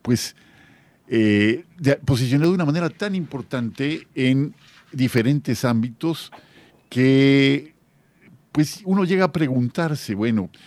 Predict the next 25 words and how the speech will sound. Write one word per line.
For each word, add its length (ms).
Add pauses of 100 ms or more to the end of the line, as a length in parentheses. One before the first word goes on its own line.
(480)
estos 280
derechos 540
que 160
se 440
esgrimen 800 (320)
como 1500
propios 480
de, 440 (240)
desde 300
un 160
lado, 380 (120)
desde 800
el 60
lado 240
de 140
quienes, 600
eh, 160
pues, 220
argumentan 640
a 60
su 160
favor, 340 (1120)
eh, 400 (140)
pues 220
definitivamente 1200